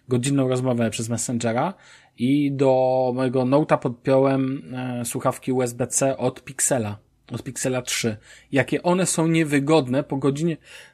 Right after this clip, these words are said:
bolały mnie uszy wewnątrz. Natomiast w kosach Porta Pro mogę siedzieć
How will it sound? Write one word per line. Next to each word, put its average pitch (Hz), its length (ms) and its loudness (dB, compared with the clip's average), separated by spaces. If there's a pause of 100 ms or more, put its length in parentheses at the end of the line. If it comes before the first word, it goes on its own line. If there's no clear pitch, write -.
(160)
bolały 151 320 6
mnie 165 220 2
uszy 139 280 0
wewnątrz. 117 600 -2 (920)
Natomiast 131 380 0
w - 120 -12
kosach 180 340 -2
Porta 151 320 -4
Pro 135 200 -2
mogę 139 220 -2
siedzieć 127 380 -6